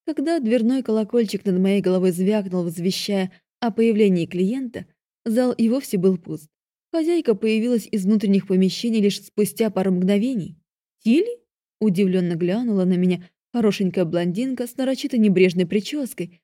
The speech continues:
светящейся кожей в идеально сидящем на точёной фигурке платье. «Что привело тебя ко мне так рано?» А я хмуро смотрела на неё и недоумевала. «Как?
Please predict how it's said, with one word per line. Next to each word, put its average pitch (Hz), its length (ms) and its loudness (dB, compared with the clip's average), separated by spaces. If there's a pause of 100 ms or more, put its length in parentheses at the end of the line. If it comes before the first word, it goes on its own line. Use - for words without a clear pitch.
(380)
светящейся 311 640 -2
кожей 302 460 -4
в 220 120 0
идеально 190 460 2
сидящем 214 600 -2 (260)
на 330 140 0
точёной 254 460 0
фигурке 180 440 0
платье. 254 540 -8 (400)
«Что - 320 0
привело 247 400 2
тебя 233 240 2
ко 240 120 0
мне 226 160 6
так 240 200 0
рано?» 175 480 0 (460)
А 285 140 -4
я 302 200 -2
хмуро 240 340 -2
смотрела 202 560 -2
на 277 100 -6
неё 262 260 -4
и - 120 -2
недоумевала. 180 880 2 (380)
«Как? 165 340 -8